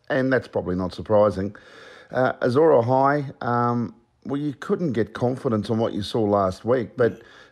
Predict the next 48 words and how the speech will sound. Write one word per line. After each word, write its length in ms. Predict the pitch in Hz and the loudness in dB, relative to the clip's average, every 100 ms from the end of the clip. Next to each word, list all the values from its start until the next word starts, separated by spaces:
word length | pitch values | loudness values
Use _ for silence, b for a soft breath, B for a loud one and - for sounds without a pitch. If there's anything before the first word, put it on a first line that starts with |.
| B - | B -6
uh, 160 | 117 - | -4 -4
he's 240 | 101 117 123 | -4 -4 -2
in 80 | |
the 80 | 127 | 0
right 240 | 110 110 107 | 2 2 0
stable 500 | 123 117 117 107 - | 2 4 4 2 0
and 180 | 127 127 | 0 2
he 160 | 117 98 | 0 -2
knows 500 | 117 113 110 117 110 | 0 2 4 4 2
some 200 | 110 123 | 0 0
of 80 | 110 | 0
the 100 | 110 | -2
things 300 | 101 120 104 | 0 -2 0
he's 140 | 107 92 | -2 -2
gonna 180 | 113 | -2
have 220 | 107 107 - | 0 -2 -4
to 100 | 104 | -6
correct, 460 | 113 113 117 - - | 0 2 2 -2 -6
uh, 300 | 82 107 101 | 0 2 0
for 320 | 92 113 101 - | 0 -2 -2 -2
Azor 340 | 104 107 104 - | -2 0 -2 -2
Ahai 420 | 98 110 104 101 | -2 0 -2 -2
to 140 | 123 107 | -4 -4
improve. 560 | 101 98 - 131 131 | -4 -6 -2 0 0
That 140 | 107 101 | -2 -2
could 120 | 95 | -4
be 100 | 95 | -4
a 60 | |
change 360 | 92 107 104 92 | -4 -4 -4 -4
of 140 | 85 | -8
tactics, 560 | - 123 98 127 113 - | -4 -4 -2 -4 -6 -8
although 440 | - 107 107 104 98 B B B _ - | -4 2 4 4 2 B B B _ -6
probably 320 | 143 120 107 | -2 2 2
ends 220 | 107 104 | 0 2
up 220 | 101 95 - | 2 0 -4
barrier 320 | 98 110 104 98 | 0 2 2 2
one 240 | 104 117 | 0 0
if 80 | 98 | -2
the 80 | 107 | -2
emergency 480 | 110 110 101 90 | 0 0 -4 -10
comes 340 | 101 120 113 104 | -4 -2 -2 0
out, 320 | 113 110 - | 0 0 -2
and 80 | 117 | -2
that 100 | 120 | -2
could 160 | 127 107 | -2 -2
make 220 | 113 107 | -2 -2
a 40 | |
difference. 520 | 98 123 123 135 127 | -2 -2 0 -4 -4